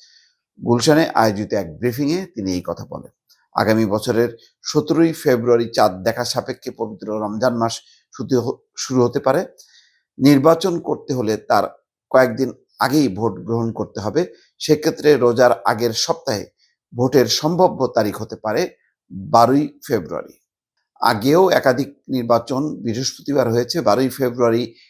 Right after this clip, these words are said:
নির্বাচন হলে রোজার আগে নির্বাচন সংশ্লিষ্ট সব আনুষ্ঠানিকতা শেষ করা যাবে বলে মনে করা হচ্ছে।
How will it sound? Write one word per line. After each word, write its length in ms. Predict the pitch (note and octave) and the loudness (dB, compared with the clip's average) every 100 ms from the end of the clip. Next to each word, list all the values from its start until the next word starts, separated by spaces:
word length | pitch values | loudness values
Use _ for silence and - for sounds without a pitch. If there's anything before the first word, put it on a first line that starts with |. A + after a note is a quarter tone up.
| _ B2+ | _ 0
নির্বাচন 480 | C3 C3+ C3 C#3+ C#3 | 4 4 4 2 -4
হলে 340 | C3 F2+ - _ _ - | -4 -6 -8 _ _ -2
রোজার 360 | B2 B2 C3 B2 - - | 0 6 6 6 2 -2
আগে 400 | A#2 A2+ B2+ D3+ | -2 0 -2 -2
নির্বাচন 480 | C3 G#2+ A2 A#2+ A2+ | -2 -2 -4 -6 -8
সংশ্লিষ্ট 600 | - C3 - D#3 D3+ C3 | -8 -8 -8 -8 -6 -6
সব 360 | - E3+ E3 | 0 0 0
আনুষ্ঠানিকতা 920 | - B2 - - C3+ A#2+ - - A2+ G#2+ | -4 -6 -8 -10 -8 -8 -10 -6 -4 -2
শেষ 360 | - G#2+ - - _ _ - | -2 -4 -6 -12 _ _ -2
করা 180 | A2+ G#2 | 2 2
যাবে 280 | G#2 G2+ | 0 -2
বলে 200 | F#2+ G#2 | -4 -6
মনে 220 | G#2+ G2+ G2 | -6 -6 -4
করা 180 | G2 | -4
হচ্ছে। 400 | G#2+ D3 - F3+ | -2 -4 -6 -6